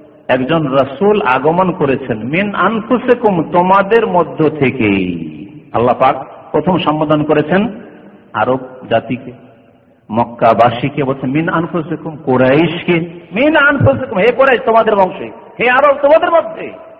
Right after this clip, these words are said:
হে মক্কাবাসী তোমাদের মক্কা শহরে, "মিন আনফুসিকুম", হে মানব জাতি তোমাদের মধ্য থেকে, আমি ফেরেশতা থেকে পাঠাইনি, জিন থেকে পাঠাইনি, "মিন আনফুসিকুম।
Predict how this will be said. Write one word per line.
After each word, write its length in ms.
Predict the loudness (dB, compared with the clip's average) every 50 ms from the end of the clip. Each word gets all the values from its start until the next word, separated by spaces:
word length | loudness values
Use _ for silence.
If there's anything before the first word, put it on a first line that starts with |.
| -8 -4 -4
হে 60 | -2
মক্কাবাসী 560 | 0 0 -2 0 0 2 2 2 0 -2 -4
তোমাদের 360 | -4 0 2 4 4 4 4 2
মক্কা 280 | 0 0 -2 -4 -8
শহরে, 340 | -6 -4 -6 -6 -6 -10 -20
"মিন 140 | -18 -16 -14
আনফুসিকুম", 500 | -14 -14 -16 -20 -20 -20 -20 -20 -20 -20 _ _ _ _ _ _ _ _ _ _ _ _ _ _ _ _ _ 0
হে 80 | 0 2
মানব 360 | 2 2 2 2 2 0 2
জাতি 240 | 2 2 2 2 0 -2
তোমাদের 360 | 0 2 2 4 4 2 2 0
মধ্য 180 | 0 -2 -4
থেকে, 180 | -6 -6 -4 -4
আমি 120 | -6 -6
ফেরেশতা 360 | -4 -6 -4 -4 -4 -6 -6
থেকে 140 | -2 -2 0
পাঠাইনি, 360 | 0 2 2 0 0 -2 -4 -8 -12 -16 -20 -20 -20 -20 -20 -20 -12 -8
জিন 180 | -6 -6 -4 -4
থেকে 200 | -4 -4 -4 -4
পাঠাইনি, 380 | -4 -4 -4 -4 -6 -10 -10
"মিন 160 | -12 -12 -10 -10
আনফুসিকুম। 520 | -10 -10 -10 -12 -14 -16 -18 -20 -20 _